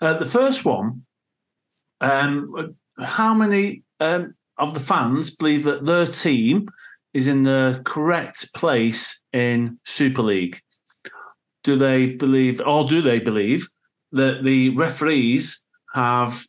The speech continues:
uh, impacted their position? So would the, if it wasn't for ref errors, would their team be higher in the league? Or would their team be lower?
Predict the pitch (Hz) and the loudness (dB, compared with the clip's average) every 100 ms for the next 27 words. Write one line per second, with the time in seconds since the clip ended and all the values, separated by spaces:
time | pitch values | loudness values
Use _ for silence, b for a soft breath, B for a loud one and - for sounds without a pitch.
0 | - 123 123 123 147 170 151 143 - 139 | -6 -2 0 0 -2 -2 -2 -4 -2 -2
1 | 117 - _ 131 123 127 117 117 - 104 | -2 -6 _ 0 2 0 0 -2 -2 -4
2 | 95 _ _ - 127 123 139 135 127 127 | -8 _ _ -2 0 2 0 2 2 0
3 | B B B _ 160 135 143 160 147 131 | B B B _ -4 -2 -2 0 -2 0
4 | 139 135 147 135 - 156 160 107 185 185 | 2 2 2 -2 -4 -2 0 0 0 -2
5 | 151 139 131 127 - 127 120 117 117 127 | -2 0 0 0 0 0 0 0 0 0
6 | 113 147 220 - _ - 131 127 135 202 | 0 0 -2 -10 _ -4 0 2 2 0
7 | 226 - _ _ _ 113 113 117 117 117 | -2 -10 _ _ _ -2 0 0 0 0
8 | 113 113 123 117 110 113 147 190 214 | -2 -2 -2 0 0 0 2 0 -2